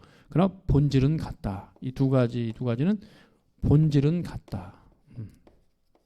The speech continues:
본질은 동일하다. 예. 본질은 동일합니다. 세례와 할례, 성찬과 유월절은, 어, 구속 계시의 경륜상의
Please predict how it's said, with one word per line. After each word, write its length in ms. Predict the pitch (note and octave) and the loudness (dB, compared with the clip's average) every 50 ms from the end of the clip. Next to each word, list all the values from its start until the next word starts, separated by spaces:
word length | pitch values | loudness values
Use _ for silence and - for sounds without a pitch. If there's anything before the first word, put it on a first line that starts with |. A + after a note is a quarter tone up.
| _ _ _ _ _ _ _ _ _ _ _ - | _ _ _ _ _ _ _ _ _ _ _ -10
본질은 580 | - - A2+ G#2+ A#2 G#2+ C3 D3+ F#3 G#3+ G#3+ - - _ _ _ _ - | -8 -6 -6 -6 -4 -4 -4 -2 -4 -4 -6 -8 -16 _ _ _ _ -14
동일하다. 720 | - - C3+ C#3+ D#3 D#3 C3 A#2 G#2 - - G#2 G2+ - _ _ _ _ _ _ _ _ _ _ _ _ _ _ _ _ _ _ _ _ _ _ - _ _ - _ _ _ _ _ _ _ _ _ _ _ _ _ _ _ _ - C3 | -6 -2 0 0 0 0 -2 -4 -8 -10 -14 -16 -18 -20 _ _ _ _ _ _ _ _ _ _ _ _ _ _ _ _ _ _ _ _ _ _ -20 _ _ -20 _ _ _ _ _ _ _ _ _ _ _ _ _ _ _ _ -16 -14
예. 160 | G2+ G2 F2+ _ _ _ _ _ _ _ _ _ _ _ _ _ _ - | -14 -14 -16 _ _ _ _ _ _ _ _ _ _ _ _ _ _ -8
본질은 460 | - D3+ E3+ E3+ F3 E3 F3+ F#3+ F#3 | -4 -4 -2 0 2 4 4 6 8
동일합니다. 680 | - D#3+ F3 F#3+ F#3 D#3+ B2 A2 G#2+ G2+ G#2 G2+ G2 | 10 10 12 10 10 10 8 4 2 -4 -6 -6 -4
세례와 420 | - - E3+ F3 F3 E3 D#3+ D#3 D3+ | 0 2 4 4 6 6 4 4 2
할례, 440 | D#3+ D#3 D#3 D#3 E3 F#3+ G#3 A3 G#3+ | 2 0 0 0 0 -2 -4 -6 -8
성찬과 540 | - - E3 E3 D#3 D#3 D#3+ D#3 D3+ D3+ D3 | -10 -10 -8 -8 -6 -6 -6 -4 -2 0 0
유월절은, 640 | B2+ B2 C3 B2+ B2+ C#3 D3 B2+ B2 B2+ F#3 A#3 - - - - _ _ _ _ _ _ _ _ _ _ _ - | 2 2 0 0 -2 -4 -4 -2 -2 -2 -2 -4 -8 -12 -20 -20 _ _ _ _ _ _ _ _ _ _ _ -18
어, 680 | - - - - - B2 B2 - - - B2+ B2 B2+ C3 - | -16 -14 -14 -14 -14 -14 -14 -14 -16 -16 -16 -16 -16 -16 -6
구속 380 | - - D#3+ - C4+ C4 - - | -2 0 2 4 2 2 2 2
계시의 460 | - E3 F3 E3+ - G#3 F#3+ F3 - | 2 2 2 2 0 0 0 2 2
경륜상의 840 | - - B2+ C#3 F3 G#3+ A3 G3+ F3 F3+ E3 D#3+ D#3 D3+ C#3+ D3 | 2 2 2 2 2 2 2 2 0 -2 -2 -2 -2 -4 -4 -8